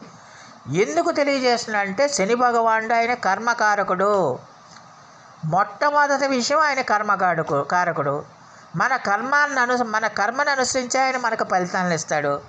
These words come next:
మరి ఇంకొకటి ఆయనకి ఇంకో లక్షణం ఉంది,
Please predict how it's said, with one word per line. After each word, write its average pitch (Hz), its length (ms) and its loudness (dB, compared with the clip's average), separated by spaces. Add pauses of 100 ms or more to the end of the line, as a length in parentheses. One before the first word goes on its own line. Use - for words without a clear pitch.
(500)
మరి 262 200 2
ఇంకొకటి 294 460 2
ఆయనకి 277 280 0
ఇంకో 277 280 0
లక్షణం 285 340 0
ఉంది, 240 380 0